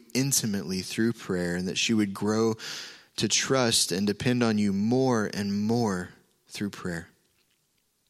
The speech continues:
Help her to continue to develop the, the kind of prayer life that you want her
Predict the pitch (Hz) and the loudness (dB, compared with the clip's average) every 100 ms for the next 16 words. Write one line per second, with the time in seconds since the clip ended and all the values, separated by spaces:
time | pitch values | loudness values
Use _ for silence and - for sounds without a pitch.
0 | _ _ _ _ - - - - 123 135 | _ _ _ _ -20 -20 -10 -2 0 2
1 | 120 113 - 104 101 98 135 139 123 104 | 2 2 0 0 0 0 0 2 2 4
2 | 98 95 - - - 110 101 117 123 117 | 0 -4 -8 -20 -6 -4 0 2 4 2
3 | - 104 90 101 - 127 123 101 - 135 | 0 -2 0 -2 0 0 0 -2 -2 2
4 | 131 110 98 95 - 90 85 120 113 104 | 2 2 0 -2 -4 -6 -4 -2 -2 -2
5 | 107 90 98 95 | -4 -4 -4 -4